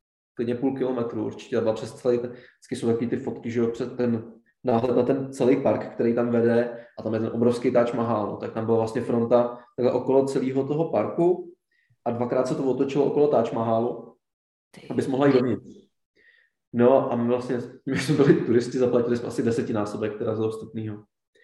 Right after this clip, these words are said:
Speaker 1: Tak jsme vlastně mohli předběhnout frontu, měli jsme takový boční vlez, rovnou jsme vlezli do Taj Mahalu, kde samozřejmě zákaz fotografování a já nevím, co všechno, jo.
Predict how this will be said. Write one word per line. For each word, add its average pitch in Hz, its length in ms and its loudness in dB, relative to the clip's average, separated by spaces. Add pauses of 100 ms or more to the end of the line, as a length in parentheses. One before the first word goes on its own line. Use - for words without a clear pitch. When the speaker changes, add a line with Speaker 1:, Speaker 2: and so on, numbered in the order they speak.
(420)
Speaker 1:
Tak 110 540 0
jsme 123 220 -4
vlastně 120 260 -2
mohli 120 440 -2
předběhnout 131 460 -2
frontu, - 360 -2
měli 160 160 0
jsme 143 120 -2
takový 131 220 0
boční 113 520 -4 (140)
vlez, 160 520 2 (460)
rovnou 139 220 6
jsme 143 120 2
vlezli 131 280 4
do 110 100 -2
Taj 147 260 -2
Mahalu, 160 720 -2 (720)
kde 127 180 -2
samozřejmě 127 760 0 (880)
zákaz 127 460 2
fotografování 101 1400 -6 (1000)
a 113 120 2
já 110 180 4
nevím, 117 240 6
co 147 100 -2
všechno, 156 380 -2
jo. 101 280 0